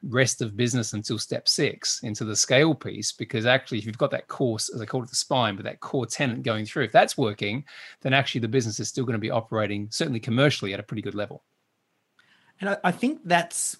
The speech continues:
Speaker 2: what systemology brings that is so unique. A lot of the work that has been done in the systems space, things like Six Sigma and Lean, they've all been these methodologies that are developed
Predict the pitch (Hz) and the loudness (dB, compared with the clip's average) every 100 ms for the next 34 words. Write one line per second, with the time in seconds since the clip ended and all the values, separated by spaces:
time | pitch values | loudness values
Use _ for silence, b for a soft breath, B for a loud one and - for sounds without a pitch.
0 | _ 175 156 - - 180 - 156 143 147 | _ -2 -2 0 0 0 2 2 2 2
1 | 147 147 139 135 - - 127 143 139 131 | 2 2 2 0 -4 -12 -2 2 2 2
2 | 135 131 - - 135 135 131 123 127 123 | 4 4 2 4 6 6 4 4 4 6
3 | 127 113 87 - B B B _ 143 143 | 6 4 0 -10 B B B _ 0 6
4 | 208 240 196 143 131 147 147 151 135 - | 8 8 4 4 4 4 2 0 0 2
5 | 135 127 127 127 131 135 127 120 - - | 2 2 6 6 6 2 0 0 0 -4
6 | - 143 127 120 - - 113 104 175 - | -4 0 0 0 0 4 2 2 -4 -2
7 | 135 143 135 131 123 120 - - 127 - | 0 2 0 4 6 4 2 -2 -2 -2
8 | - 131 127 127 123 120 117 120 123 123 | 0 0 2 2 4 2 2 2 2 4
9 | 123 120 B B 127 175 214 214 180 - | 2 0 B B 6 6 8 6 4 0
10 | 147 147 131 143 151 135 131 135 131 127 | 2 2 4 2 2 2 4 2 2 0
11 | 120 120 120 120 127 117 131 131 131 - | 0 4 4 4 -2 4 6 6 4 -2